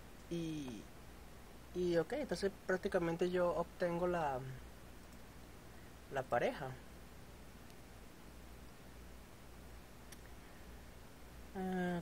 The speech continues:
¿cómo continuar? Bueno, sigo desarrollando las piezas. Probablemente haga alfil de,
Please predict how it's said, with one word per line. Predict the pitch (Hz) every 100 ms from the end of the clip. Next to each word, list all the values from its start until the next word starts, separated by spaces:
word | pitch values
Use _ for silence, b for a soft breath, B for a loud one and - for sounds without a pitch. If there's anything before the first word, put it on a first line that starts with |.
| -
¿cómo | 190 202
continuar? | - 196 170 156 135 123 123 127 - - - - - - - - - - - - - - - - - - - -
Bueno, | 160 190
sigo | - 147
desarrollando | 151 156 151 139 131 139
las | 151
piezas. | - 196 160 180 -
Probablemente | 151 139 143 151 143 156
haga | 151
alfil | 147 - 147
de, | 147